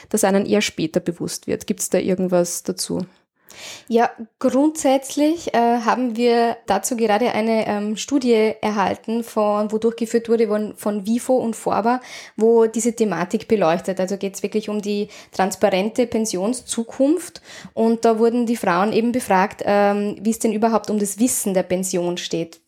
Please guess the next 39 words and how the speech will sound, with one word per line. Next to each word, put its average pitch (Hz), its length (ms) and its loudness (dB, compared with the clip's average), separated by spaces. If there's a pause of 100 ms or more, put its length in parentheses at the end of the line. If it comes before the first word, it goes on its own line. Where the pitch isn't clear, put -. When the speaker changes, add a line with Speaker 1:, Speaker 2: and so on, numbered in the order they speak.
(120)
Speaker 2:
Es - 280 -4 (120)
ist - 340 -2
rausgekommen, 220 600 0
dass 233 140 0
das - 180 -4
technische 262 600 0
Wissen 277 400 0 (340)
nicht 220 400 2
sehr 196 240 2
groß 233 360 2
ist, 269 120 2
also 196 240 0
wie 220 80 0
das 220 160 0
überhaupt 196 300 0
mit 202 160 -6
dem 196 100 -4
Pensionskonto 185 720 -6
funktioniert, 226 960 0
wie 214 220 4
das 196 220 -2
denn 180 140 -4
da 170 80 -6
angerechnet 214 760 0
wird, 202 340 0
wie 202 60 -4
das 190 180 -4
ist 190 100 -4
mit 185 140 -6
der - 60 -10
Bemessungsgrundlage. 202 1040 0 (500)
Es - 180 -4
ist 330 300 0
den 247 120 2
Frauen 208 360 -2
jedoch 214 420 -2
sehr 196 320 0
wohl 254 200 4
bewusst, 214 600 -4